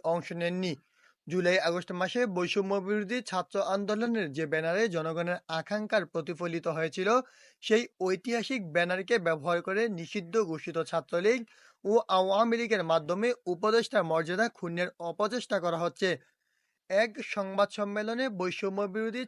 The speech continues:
ছাত্র আন্দোলন মুরাদনগর উপজেলার প্রতিনিধিরা দাবি করেন, নিষিদ্ধ ঘোষিত ছাত্রলীগ ও আওয়ামী লীগের সাথে যুক্ত কতিপয় রাজনৈতিক কর্মী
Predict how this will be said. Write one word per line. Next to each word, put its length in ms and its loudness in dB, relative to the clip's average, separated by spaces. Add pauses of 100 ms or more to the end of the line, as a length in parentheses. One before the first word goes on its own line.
ছাত্র 240 -6 (180)
আন্দোলন 340 -2 (100)
মুরাদনগর 460 -2 (160)
উপজেলার 460 0 (120)
প্রতিনিধিরা 640 -4
দাবি 180 0
করেন, 280 4 (360)
নিষিদ্ধ 340 -4 (160)
ঘোষিত 260 -2 (160)
ছাত্রলীগ 540 -4 (180)
ও 20 -2 (260)
আওয়ামী 400 2
লীগের 320 -4
সাথে 180 -4 (160)
যুক্ত 240 -6 (180)
কতিপয় 520 -4
রাজনৈতিক 480 -2
কর্মী 400 -4